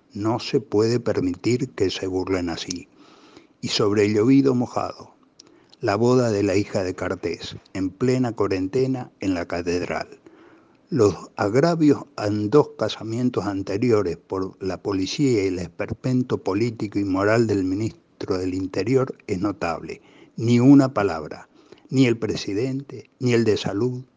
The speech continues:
todos calladitos. Y a los demás,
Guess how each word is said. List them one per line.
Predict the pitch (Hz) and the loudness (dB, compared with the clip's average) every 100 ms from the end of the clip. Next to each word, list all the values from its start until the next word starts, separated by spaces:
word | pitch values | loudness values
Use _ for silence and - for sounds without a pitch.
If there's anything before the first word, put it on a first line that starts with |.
| _ | _
todos | 147 156 123 | 4 4 2
calladitos. | - 123 110 113 87 - - - - _ _ _ _ _ _ _ - | 0 0 2 0 -2 -8 -16 -16 -20 _ _ _ _ _ _ _ -6
Y | 120 | -2
a | 107 | 2
los | 104 87 | 2 0
demás, | 113 120 147 | -2 -2 0